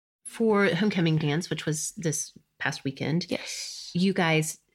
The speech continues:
Speaker 1: got to have a dance. It was
Speaker 2: Mm-hmm.
Speaker 1: outside. They asked you to mask because, I mean, people were all up in each other's
Speaker 2: Mm-hmm.
Speaker 1: faces and businesses.
Speaker 2: Mm-hmm.
Speaker 1: But it was outside, which is
Speaker 2: Yes.
Speaker 1: very unusual for any dance. So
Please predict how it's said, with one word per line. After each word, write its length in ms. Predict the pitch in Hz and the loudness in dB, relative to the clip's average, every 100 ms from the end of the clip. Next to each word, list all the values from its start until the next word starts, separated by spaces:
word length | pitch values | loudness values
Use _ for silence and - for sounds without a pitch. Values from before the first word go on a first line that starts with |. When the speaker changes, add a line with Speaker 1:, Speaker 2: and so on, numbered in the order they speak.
| _ - | _ -6
Speaker 1:
got 180 | 160 151 | 0 0
to 80 | 214 | 0
have 160 | 220 | 0
a 60 | 285 | 0
dance. 460 | 302 139 175 196 - | 2 2 2 -2 -2
It 80 | 185 | 2
was 140 | 214 | 4
Speaker 2:
Mm-hmm. 80 | 208 | 4
Speaker 1:
outside. 800 | 208 233 233 240 185 160 208 269 202 | 4 4 2 2 2 2 2 0 2
They 120 | 180 | 2
asked 440 | - 143 151 - - | 2 -4 -6 -6 -2
you 80 | |
to 100 | 202 | 2
mask 520 | 254 226 165 180 196 - | 2 4 2 0 -2 -2
because, 340 | 160 156 147 | -2 0 0
I 80 | 143 | 2
mean, 160 | 156 | 2
people 260 | 147 156 156 | 0 -2 -2
were 200 | 147 - | -2 -2
all 140 | 143 139 | -2 -2
up 120 | 143 | -2
in 240 | 151 143 | -4 -2
each 220 | 156 156 | -2 -2
other's 200 | 156 - | -2 4
Speaker 2:
Mm-hmm. 80 | 208 | 6
Speaker 1:
faces 320 | 190 180 147 151 | 6 2 -4 -6
and 120 | 143 | -2
businesses. 680 | 175 165 135 156 180 196 190 | -2 -2 -2 2 4 4 0
Speaker 2:
Mm-hmm. 60 | - - _ _ _ _ _ _ _ - | -6 -20 _ _ _ _ _ _ _ -2
Speaker 1:
But 400 | 190 170 - - - | 2 2 0 -6 0
it 60 | 202 | 0
was 120 | 175 | 2
outside, 580 | 156 - 139 143 226 240 | 0 0 0 0 -2 -2
which 120 | 190 202 | 2 2
is 120 | 165 | 2
Speaker 2:
Yes. 60 | |
Speaker 1:
very 240 | - 147 160 | 2 2 4
unusual 540 | 175 135 131 110 - _ _ _ _ _ _ | 4 2 -2 -4 -4 _ _ _ _ _ _
for 100 | - | 0
any 240 | 147 214 277 | 2 4 4
dance. 580 | - 104 180 - - - _ _ _ _ _ _ | 0 -2 -2 -4 -8 -10 _ _ _ _ _ _
So 380 | - 196 160 151 | -2 2 4 2